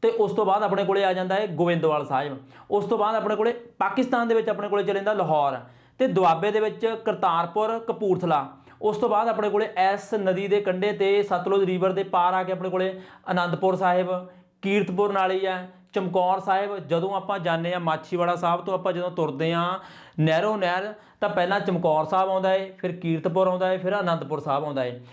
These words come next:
ਉਸ ਤੋਂ ਬਾਅਦ ਆਪਣੇ ਕੋਲੇ ਇੱਧਰ ਆ ਜਾਂਦਾ ਮੁਕਤਸਰ ਸਾਹਿਬ ਤੇ ਤਖਤਪੁਰਾ ਤੇ ਉਸ ਤੋਂ ਬਾਅਦ ਪਾਉਂਟਾ ਸਾਹਿਬ।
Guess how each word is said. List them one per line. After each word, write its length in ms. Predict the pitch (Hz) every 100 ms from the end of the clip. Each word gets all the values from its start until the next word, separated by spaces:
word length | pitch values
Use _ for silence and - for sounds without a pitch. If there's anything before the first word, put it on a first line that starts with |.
| -
ਉਸ 140 | 196 180
ਤੋਂ 120 | 208
ਬਾਅਦ 180 | 190 202
ਆਪਣੇ 240 | 180 185
ਕੋਲੇ 220 | 180 185 185
ਇੱਧਰ 260 | 170 165 196
ਆ 80 |
ਜਾਂਦਾ 220 | 180 175 175
ਮੁਕਤਸਰ 420 | 160 - - 175
ਸਾਹਿਬ 480 | 185 175 185 185 180 - -
ਤੇ 280 | - 190 196 190
ਤਖਤਪੁਰਾ 680 | 165 - 165 185 190 185 - - - -
ਤੇ 80 | 214
ਉਸ 200 | 202 180
ਤੋਂ 140 | 190
ਬਾਅਦ 320 | 180 190 226 240 - -
ਪਾਉਂਟਾ 340 | 185 165 156
ਸਾਹਿਬ। 300 | 131 117 110